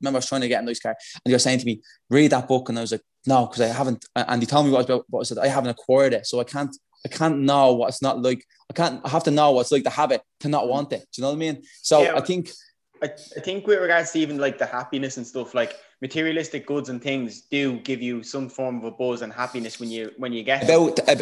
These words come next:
Speaker 1: so small, so, so
Speaker 2: It
Speaker 1: small. I mean, it's
Speaker 2: it
Speaker 1: so small, and, and it's, and it's, and it's like that. You always want more, but at the end of the day, it's not about,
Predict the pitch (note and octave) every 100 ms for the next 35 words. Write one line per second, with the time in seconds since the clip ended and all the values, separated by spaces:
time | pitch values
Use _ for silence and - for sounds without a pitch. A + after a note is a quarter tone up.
0 | - - - - D3 D#3+ - D3 C#3 G#2+
1 | - - D3+ D#3+ D#3 D3+ C#3+ - B2 A2+
2 | A2+ C3+ C3 C#3+ C#3 C#3 C3 C3 B2 A#2+
3 | A#2+ - - - - C#3+ C#3+ C#3 - _
4 | - C3+ C3 - _ - C3 B2+ D#3 D3+
5 | C#3+ - D3+ D#3 C#3 C#3 - C3+ C3 C#3
6 | A#2+ G#2+ _ _ - D3 - - C3 C3
7 | C#3 D#3+ D#3+ D3+ B2 G#2+ C3+ C#3 B2+ -
8 | B2 - B2+ C#3+ D3 C3 B2+ A#2